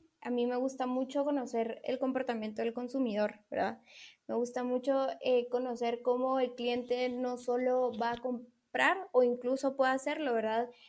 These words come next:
Lo, cuando un consumidor actúa por impulso con cierto tipo de productos o cuando se toma el tiempo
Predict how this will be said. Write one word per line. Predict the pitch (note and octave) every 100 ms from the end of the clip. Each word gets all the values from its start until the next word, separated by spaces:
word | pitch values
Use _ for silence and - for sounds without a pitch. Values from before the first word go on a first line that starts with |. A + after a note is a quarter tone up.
| _ -
Lo, | B3+ B3+ A#3+ A3+ G#3+ G3+ - _ _ _
cuando | - B3 A#3+
un |
consumidor | B3+ B3+ C#4 B3+ A3
actúa | A3+ A3+ B3+ B3
por | C4
impulso | A#3 G#3+ B3+ C#4+ C#4+ C#4
con | A#3
cierto | A3+ A3+ A#3+ A#3+
tipo | B3+ B3+
de | B3+
productos | A#3 G#3+ B3 B3+ - B3+ B3+ -
o | A#3
cuando | A#3+ A#3+
se | A#3+ A3+
toma | A3+ A#3+
el | B3 A#3+
tiempo | C4 C#4 C#4 C#4+